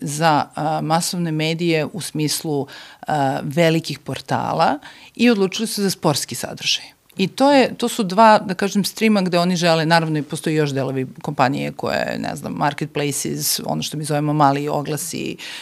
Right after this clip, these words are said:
e, transakcioni biznis i ostale neke stvari, ali evo, u okviru medija to su dva streama, dva puta u koji Ringier želi da ulaže, u kome želi da se razvija. Njihov domen, e, odabir nije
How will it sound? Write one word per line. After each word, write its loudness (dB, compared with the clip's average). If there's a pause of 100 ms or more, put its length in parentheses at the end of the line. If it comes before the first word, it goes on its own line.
(140)
e, -4
transakcioni -2
biznis -2
i -4
ostale -4
neke -6
stvari, 2 (260)
ali 2
evo, 2
u 2
okviru 0
medija 4
to -2
su -6
dva 2
streama, 0
dva 4
puta 0 (200)
u -8
koji 0
Ringier 0
želi 0
da -6
ulaže, 2
u 4
kome 0
želi 2
da -4
se -4
razvija. 0 (400)
Njihov 2
domen, 2 (360)
e, -12 (480)
odabir 4 (140)
nije 4